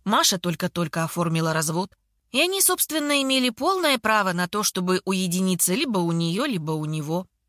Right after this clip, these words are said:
Но Серёжу Воронова отвлекли его друзья по роте. «Я мигом. Десять минут». Подмигнул он ей и, придержав за локоть, попросил: «Дождись».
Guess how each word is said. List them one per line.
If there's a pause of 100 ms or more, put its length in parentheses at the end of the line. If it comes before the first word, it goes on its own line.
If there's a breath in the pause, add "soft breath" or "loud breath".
(320)
Но
Серёжу
Воронова
отвлекли
его
друзья
по
роте. (460)
«Я
мигом. (280)
Десять
минут». (360)
Подмигнул
он
ей
и,
придержав
за
локоть,
попросил: (440)
«Дождись».